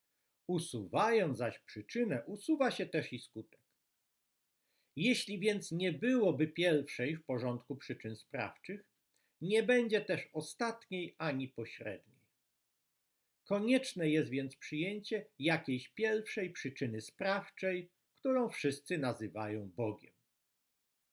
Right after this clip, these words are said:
I zanalizujmy także tę drogę. Występuje w niej istotowy układ przyczyn i skutków,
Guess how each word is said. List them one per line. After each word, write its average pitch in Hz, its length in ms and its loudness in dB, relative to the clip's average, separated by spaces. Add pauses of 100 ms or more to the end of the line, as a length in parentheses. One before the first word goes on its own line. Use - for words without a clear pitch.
(1400)
I 214 100 -4
zanalizujmy 220 760 2
także 175 320 0
tę 107 280 -4
drogę. - 340 -20 (1900)
Występuje 226 600 2
w 202 80 -4
niej 202 260 2
istotowy 202 580 0
układ 180 400 -2
przyczyn 143 560 -2
i 196 100 -8
skutków, - 640 -4